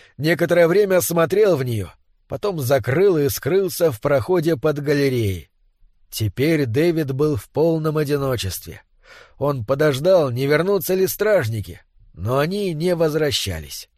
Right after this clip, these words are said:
Он подождал минут пять, и, поскольку ничто не нарушило тишину, спустился в тронный зал и бесшумно прокрался по каменным плитам туда, где лежала книга.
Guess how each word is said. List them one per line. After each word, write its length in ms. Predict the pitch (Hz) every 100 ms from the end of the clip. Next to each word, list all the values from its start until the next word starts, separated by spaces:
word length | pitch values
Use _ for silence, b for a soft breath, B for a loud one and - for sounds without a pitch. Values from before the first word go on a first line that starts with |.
| B B B
Он 220 | 123 143 120
подождал 500 | 143 143 139 156 139
минут 320 | 135 123 107
пять, 320 | - 196 - B B -
и, 80 | 113
поскольку 520 | 147 - 180 170 180
ничто 460 | 180 175 - 196
не 140 | 180 180
нарушило 580 | 180 180 180 - 151 135
тишину, 500 | 127 - 139 214 B B -
спустился 800 | - 185 175 - 226 214 - 180
в 60 |
тронный 480 | - 185 190 180 180
зал 380 | 143 147 151 123 - _ -
и 120 | 98
бесшумно 680 | 120 120 - 190 190 170 160
прокрался 720 | - 139 120 147 185 160 160
по 180 | 127 143
каменным 640 | 156 156 143 135 127 117
плитам 500 | 98 151 185 165 143
туда, 420 | 110 139 117 190 165
где 240 | 120 147
лежала 520 | 143 120 131 139 139
книга. 480 | - 101 98 85